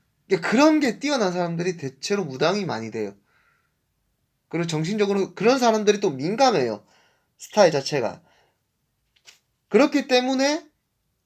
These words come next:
약간 예민하고 예술가적인 면모를 가지기도 하죠.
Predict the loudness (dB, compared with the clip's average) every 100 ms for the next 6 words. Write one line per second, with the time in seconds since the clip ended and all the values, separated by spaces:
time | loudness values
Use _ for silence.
0 | _ _ _ -8 -8 -4 -4 -2 0 0
1 | 2 2 2 0 -2 -6 -18 _ -8 -6
2 | -2 2 2 2 0 0 2 2 2 -4
3 | -6 -4 -2 -2 -2 -2 -6 -8 -12